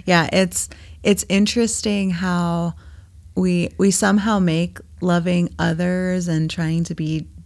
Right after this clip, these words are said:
Jesus to others this very involved process, and it really isn't that hard. Um, but also, like, our culture is so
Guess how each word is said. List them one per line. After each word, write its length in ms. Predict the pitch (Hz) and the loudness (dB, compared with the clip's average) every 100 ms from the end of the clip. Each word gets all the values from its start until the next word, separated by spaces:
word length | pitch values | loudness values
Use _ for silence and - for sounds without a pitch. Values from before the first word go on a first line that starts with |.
| - | -8
Jesus 400 | 170 165 165 - | -4 -2 -4 -8
to 160 | - | -6
others 360 | - 156 160 160 | -6 -4 -4 -4
this 340 | - 151 - - - | -6 -6 -8 -12 -8
very 360 | 165 160 175 - | -2 0 2 0
involved 540 | 165 147 151 156 175 | 0 0 0 -2 -4
process, 840 | - 151 170 214 247 302 302 - - - - - - - | -6 -4 -4 -2 0 0 -2 -10 -14 -20 -20 -20 -10 0
and 180 | 180 | 2
it 240 | 185 175 - | 4 2 0
really 720 | 175 180 170 185 214 226 226 - - | 0 2 2 2 2 2 0 -4 -8
isn't 440 | - 175 175 208 - | 0 0 0 -2 -2
that 280 | 185 156 160 | -4 -4 -4
hard. 540 | - - 170 185 196 - - - - - | -4 -2 -2 -2 -4 -10 -18 -20 -10 -2
Um, 560 | 156 - - - 165 - - | 0 0 -2 -4 -6 -10 -4
but 120 | - 190 | 2 6
also, 400 | 175 190 208 196 | 6 6 6 6
like, 260 | 175 170 | 4 2
our 160 | - 170 | 2 0
culture 760 | - 165 151 - 180 170 170 - - - | 0 -4 -4 -2 0 0 -2 -6 -18 -4
is 220 | 160 156 | 0 2
so 760 | - - 156 151 151 151 151 | 2 2 2 2 0 0 -2